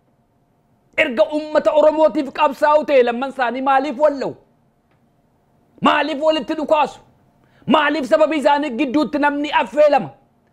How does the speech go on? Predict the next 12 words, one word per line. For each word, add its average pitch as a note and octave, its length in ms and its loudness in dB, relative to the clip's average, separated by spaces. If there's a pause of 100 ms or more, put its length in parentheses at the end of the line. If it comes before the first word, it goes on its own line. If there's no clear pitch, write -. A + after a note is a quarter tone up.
(180)
Faqqadee D#4 500 2
nama D#4 200 -2
jedhamu D4+ 320 0
kana C4 180 0
immoo C#4+ 260 0
eenyutu D4 440 0
bobbaasaa A3 560 0
jira? A3+ 160 -8 (500)
Eenyutu D4 500 -2
fandii C4 380 0
godhaa A#3+ 260 2
jira? A3+ 160 -4